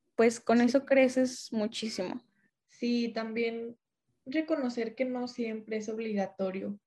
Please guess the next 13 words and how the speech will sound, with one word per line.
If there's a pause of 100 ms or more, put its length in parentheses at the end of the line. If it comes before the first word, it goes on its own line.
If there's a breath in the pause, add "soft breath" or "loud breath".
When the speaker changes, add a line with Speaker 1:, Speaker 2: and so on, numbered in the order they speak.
(360)
Speaker 2:
tener
que
salir
de
tu
zona
de
confort,
porque
hay
muchas
cosas (680)
que,